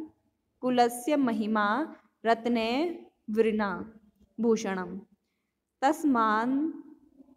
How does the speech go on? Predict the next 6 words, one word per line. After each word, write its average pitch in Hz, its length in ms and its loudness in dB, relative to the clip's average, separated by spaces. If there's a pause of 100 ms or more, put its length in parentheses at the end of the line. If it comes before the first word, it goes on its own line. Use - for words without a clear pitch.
(400)
मोक्षपेप 233 920 0 (120)
सर्व 277 380 2
विषया 214 560 0 (100)
विद्या 220 400 0 (480)
अधिकार 214 680 2 (600)
कुरु। 214 280 2